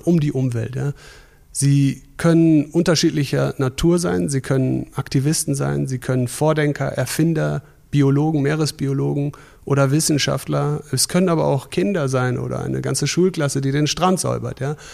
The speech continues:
All diese Menschen möchte ich zusammenführen als eine Art rote Leitfaden, die die Helden der Meere tituliert, ja. Ich möchte zeigen, dass jeder Mensch für sich eine Art und Weise gefunden hat,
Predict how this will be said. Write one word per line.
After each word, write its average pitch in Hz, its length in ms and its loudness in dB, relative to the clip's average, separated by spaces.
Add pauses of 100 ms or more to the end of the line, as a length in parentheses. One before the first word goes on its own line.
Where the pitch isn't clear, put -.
(180)
All 160 180 2
diese 196 240 2
Menschen 165 560 2
möchte 151 240 0
ich 143 100 0
zusammenführen 170 1120 0
als 135 200 0
eine 139 300 0
Art 135 240 -2
rote 139 340 0
Leitfaden, 143 760 -2 (680)
die 139 100 0
die 131 160 2
Helden 143 320 4
der 135 120 4
Meere 139 640 2 (180)
tituliert, 127 580 -2
ja. 117 180 -6
Ich 123 120 -10
möchte 131 460 -4
zeigen, 175 580 -4 (360)
dass 127 260 -2
jeder 160 320 2
Mensch 147 400 0
für 131 160 -2
sich 139 480 -4 (240)
eine 127 260 -2
Art 135 260 -2
und 135 140 -2
Weise 135 300 -2
gefunden 156 540 -2
hat, 143 280 -4